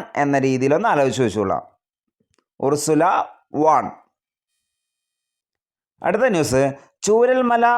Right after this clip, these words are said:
മുണ്ടക്കൈ ഉരുൾപൊട്ടൽ ദുരന്തബാധിതരായ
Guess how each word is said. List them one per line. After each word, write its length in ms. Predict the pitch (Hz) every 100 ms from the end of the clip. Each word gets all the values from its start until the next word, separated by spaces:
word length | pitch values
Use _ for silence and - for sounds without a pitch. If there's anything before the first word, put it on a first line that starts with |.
| 220
മുണ്ടക്കൈ 540 | 190 185 190 185 185 190 196 -
ഉരുൾപൊട്ടൽ 680 | 170 190 208 208 196 - 214 214 160
ദുരന്തബാധിതരായ 1080 | 165 170 180 185 202 175 147 135 127 110 104